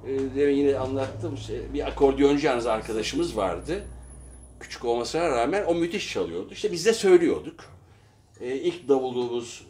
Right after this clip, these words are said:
bir akordeon, senin de söylediğin gibi bir akordeon kılıfı. İki baget bulduk, bir tane zil bulduk. Ama işte o aşkla tabii sonra bizim Tarsus Amerikan Koleji'nde gerçekten müziğe, e, çok önem verilir yani.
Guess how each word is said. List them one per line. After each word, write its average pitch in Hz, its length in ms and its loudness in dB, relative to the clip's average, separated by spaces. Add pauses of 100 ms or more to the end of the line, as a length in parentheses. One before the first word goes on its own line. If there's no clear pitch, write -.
(100)
bir 123 280 -6
akordeon, 110 600 2
senin 95 260 -6
de 92 80 -4
söylediğin 90 380 -6
gibi 85 120 -12
bir 107 100 -4
akordeon 98 580 -2 (300)
kılıfı. 113 540 -4 (1000)
İki 117 240 -4
baget 117 380 -2
bulduk, 85 480 -12 (100)
bir - 80 -20
tane 98 380 -2
zil 98 260 -6
bulduk. 78 360 -12 (540)
Ama 131 200 -8
işte 220 200 -2
o 214 80 0
aşkla 202 320 2
tabii 170 220 0
sonra 127 320 0
bizim 123 240 -8
Tarsus 123 340 -10
Amerikan 120 480 -6
Koleji'nde 107 540 -8 (120)
gerçekten 113 520 -10
müziğe, 104 440 -8 (720)
e, 85 320 -6
çok - 260 -4
önem 73 340 -4
verilir 62 240 -16
yani. - 400 -20